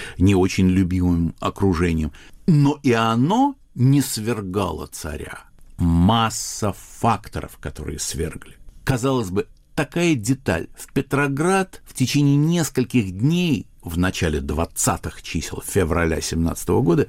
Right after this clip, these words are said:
не поставлялось зерно, не было муки, поэтому не испекался хлеб. Стало это причиной революции? Да. Только ли это было? Нет, потому что вопрос, а почему хлеба не было?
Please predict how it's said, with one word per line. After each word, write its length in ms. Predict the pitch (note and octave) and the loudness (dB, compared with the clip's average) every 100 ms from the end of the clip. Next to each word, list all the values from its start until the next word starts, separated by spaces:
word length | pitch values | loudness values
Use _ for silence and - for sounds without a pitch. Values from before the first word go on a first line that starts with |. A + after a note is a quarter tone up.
| - | 2
не 380 | A2+ B2+ D#3 D#3+ | 4 6 4 0
поставлялось 720 | C3+ - A#2 G#2 A2 A2 G#2+ | -4 -4 -2 -2 0 0 0
зерно, 640 | E2+ F2 G#2+ A2 G#2+ E2+ - | -2 0 0 2 0 -2 -6
не 220 | A#2 A#2 | 0 2
было 180 | A#2 A#2 | 4 4
муки, 440 | A#2 C3 - - - | 4 2 -2 -12 -8
поэтому 320 | - F#2 F2+ G2 | -2 0 0 0
не 180 | G2+ | 2
испекался 560 | G2 - F#2+ G2+ F#2+ - | 0 -2 -2 0 -2 -4
хлеб. 340 | - F#2 - - - - | -6 -6 -6 -12 -20 -12
Стало 420 | - - - F#3 G#3 | -4 -4 -2 0 0
это 140 | F#3+ | -2
причиной 420 | C#3+ C3 - F#2+ | -2 -2 0 2
революции? 560 | F2 E2 E2+ - D2 - - | 2 0 -2 -4 -12 -14 -10
Да. 500 | F2+ F#2 A2+ F2 - - - | -2 2 2 0 -4 -16 -6
Только 480 | F3+ G#3+ C4 A3 G3+ | -2 0 0 0 0
ли 160 | F#3 F3 | 0 -2
это 380 | - A#2 F#2+ | 0 -2 -2
было? 240 | E2+ E2 - - | -6 -8 -12 -10
Нет, 460 | G2 F#2 D#3+ G3+ - | -2 2 4 2 -2
потому 360 | - C#3 B2+ D3 | -4 -2 0 -2
что 280 | - C3+ - | 0 -2 -2
вопрос, 420 | G2+ C3+ C#3+ B2 - | -2 -2 0 -2 -2
а 100 | - | -6
почему 720 | - B2 - G3 A3+ G3 G2 - - - | -2 -2 0 2 4 4 0 -6 -20 -10
хлеба 420 | - A#2 F2+ E2 | -2 0 0 -2
не 160 | G2+ | -4
было? 240 | D#2+ - | -4 -8